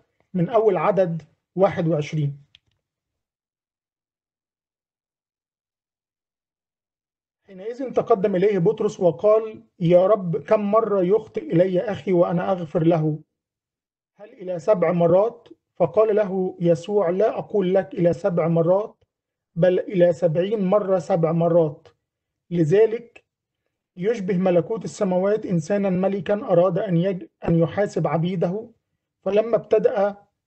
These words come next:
في المحاسبة قدم إليه واحد مديون بعشرة آلاف وزنة، وإذ لم يكن له ما يوفي، أمر سيده أن يباع هو وامرأته وأولاده وكل ما له،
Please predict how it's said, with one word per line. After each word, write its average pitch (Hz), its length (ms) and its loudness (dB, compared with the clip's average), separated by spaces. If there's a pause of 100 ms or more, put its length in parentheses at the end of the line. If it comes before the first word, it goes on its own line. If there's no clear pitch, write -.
(120)
في 196 80 -4
المحاسبة 175 720 0
قدم 196 540 -2
إليه 190 460 -2
واحد 196 500 0
مديون 180 520 -2
بعشرة 185 580 -2
آلاف 180 320 -2
وزنة، 160 380 0 (840)
وإذ 170 220 -6
لم 180 160 0
يكن 202 340 -2
له 196 240 0
ما 180 140 0
يوفي، 202 560 -6 (460)
أمر 202 260 2
سيده 196 580 -2
أن 175 160 0
يباع 202 580 0 (340)
هو 196 340 2
وامرأته 185 680 0
وأولاده 185 880 0
وكل 196 600 -2
ما 165 180 2
له، 196 380 -2